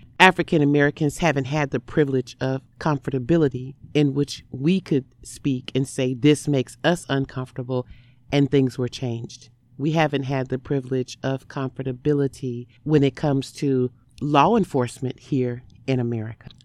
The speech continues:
Different things have happened to people that I know personally and to myself.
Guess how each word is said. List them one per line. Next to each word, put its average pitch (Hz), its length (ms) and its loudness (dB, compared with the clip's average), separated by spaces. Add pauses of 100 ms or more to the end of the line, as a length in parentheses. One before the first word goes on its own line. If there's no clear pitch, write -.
(280)
Different 139 360 2
things 147 280 0
have 151 140 0
happened 139 380 -4
to 143 120 -6
people 147 340 -2
that 139 200 -2
I 143 260 0
know 147 200 0
personally 165 600 -2
and 131 300 -2
to 156 140 -4
myself. 135 600 -4